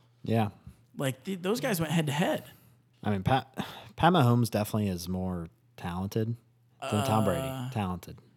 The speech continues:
Speaker 1: yes. Athletically,
Speaker 2: I see
Speaker 1: he's
Speaker 2: the
Speaker 1: way more gifted, you know.
Speaker 2: Yeah.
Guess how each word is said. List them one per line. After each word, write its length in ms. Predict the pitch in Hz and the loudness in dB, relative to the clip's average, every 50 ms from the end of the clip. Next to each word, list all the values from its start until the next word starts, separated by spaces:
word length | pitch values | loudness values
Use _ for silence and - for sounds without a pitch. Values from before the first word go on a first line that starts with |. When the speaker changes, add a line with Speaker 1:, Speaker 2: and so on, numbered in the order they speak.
| _ _ | _ _
Speaker 1:
yes. 460 | 92 87 - - - - - - - _ _ _ _ _ _ - - | -10 -10 -10 -10 -12 -14 -14 -16 -18 _ _ _ _ _ _ -8 -6
Athletically, 840 | 107 104 - 120 117 113 113 - - 117 110 110 110 107 107 104 - | -6 -2 0 0 2 2 0 0 2 4 4 4 4 2 0 -2 -2
Speaker 2:
I 80 | - 143 | 0 0
see 240 | 147 - - 190 185 | 0 0 0 2 4
Speaker 1:
he's 240 | 170 160 147 139 131 | 6 6 6 4 4
Speaker 2:
the 100 | 98 104 | 2 2
Speaker 1:
way 220 | 110 113 110 113 | 2 2 4 2
more 180 | 110 104 104 98 | 2 2 0 0
gifted, 480 | 90 95 92 - - - 90 90 87 | -2 -4 -6 -6 -8 -8 -8 -8 -6
you 160 | 87 90 95 | -6 -6 -4
know. 220 | 95 87 87 87 92 - _ - | -4 -4 -6 -8 -10 -12 _ -2
Speaker 2:
Yeah. 240 | 156 143 127 - | 0 0 0 -2